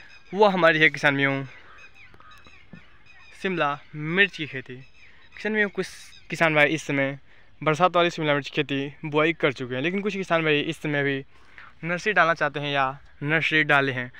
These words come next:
किसान भाइयों इस समय अभी, अभी हमारा भी देखिए खेत उधर हमने जोत के, जुताई करके छोड़ा हुआ है, उसमें हमें शिमला, शिमला मिर्च की खेती करनी है। तो किसान भाइयों इस समय अगर आप भी शिमला मिर्च खेती करना चाहते हैं तो किसान भाइयों इस समय आप नर्सरी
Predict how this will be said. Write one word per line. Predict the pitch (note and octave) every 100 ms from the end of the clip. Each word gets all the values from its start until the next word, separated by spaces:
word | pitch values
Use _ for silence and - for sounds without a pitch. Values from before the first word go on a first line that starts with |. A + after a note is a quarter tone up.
| - -
किसान | - G#3+
भाइयों | G#3 G3
इस |
समय | - E3+ E3
अभी, | D#3
अभी | D3 D3+
हमारा | B2 D3 D3
भी | D3+
देखिए | D3 C#3+
खेत | C#3+ D3 C3 - - - - -
उधर | D#3 D3+
हमने | D3 C#3+ C#3
जोत | C#3+ C#3+
के, | - C#3+ - -
जुताई | D#3+ D#3+ D#3+
करके | D3+ D3
छोड़ा | C#3+ D#3+
हुआ | E3+ E3
है, | D3 D3 - - -
उसमें | D3+ C#3
हमें | C#3 C#3
शिमला, | C3+ D#3 D3+ -
शिमला | - E3+
मिर्च | D#3+ D#3
की | -
खेती | C#3+ C#3
करनी | C#3 C3+ D#3+ F#3 -
है। | C#3 A#2+ - - - - - -
तो |
किसान | F#3+ A#3
भाइयों | A3+ A3
इस | G#3
समय | - E3+ D#3+
अगर | D3+ D3+
आप | D3 D3+
भी | D3 D#3+
शिमला | D#3+ D3+
मिर्च | D3 C#3+
खेती | D3+ C#3+
करना | C#3 C#3
चाहते | C#3 C#3 D#3+
हैं | D3 D3+ - - - - - - - - -
तो | F#3
किसान | F3+ F#3+ F3+
भाइयों | E3+ E3 D3 - -
इस | -
समय | D#3+ C#3+
आप | C#3 C#3 C#3+ D3 -
नर्सरी | C#3+ C3+ C#3 C3+